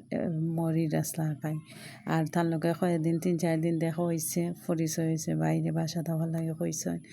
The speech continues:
তো ভাই ওদিকে এইবার লাগে ফোন দিছেন, আইছেন বাইরেও ভালো লাগছে, আমরারও ভালো লাগছে। এখন ভাই হয়ে গেছেন তার ফ্যামিলি লইয়া আইবা।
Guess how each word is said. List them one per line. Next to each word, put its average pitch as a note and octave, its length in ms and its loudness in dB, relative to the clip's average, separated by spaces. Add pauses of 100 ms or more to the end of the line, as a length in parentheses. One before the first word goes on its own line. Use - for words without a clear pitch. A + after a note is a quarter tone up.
(500)
তো E3+ 140 0
ভাই D#3+ 220 4
ওদিকে D#3+ 320 2
এইবার D#3+ 400 4
লাগে E3 160 0
ফোন D#3+ 340 0
দিছেন, E3 500 -2 (360)
আইছেন E3 400 2
বাইরেও E3+ 260 4
ভালো E3 240 2
লাগছে, D#3+ 320 -2
আমরারও F3+ 320 2
ভালো E3+ 180 2
লাগছে। D#3+ 400 -2 (640)
এখন D#3+ 220 4
ভাই D#3+ 200 6
হয়ে E3+ 240 4
গেছেন D#3+ 220 0
তার D#3+ 140 4
ফ্যামিলি E3 460 4
লইয়া E3 280 4
আইবা। D#3+ 440 0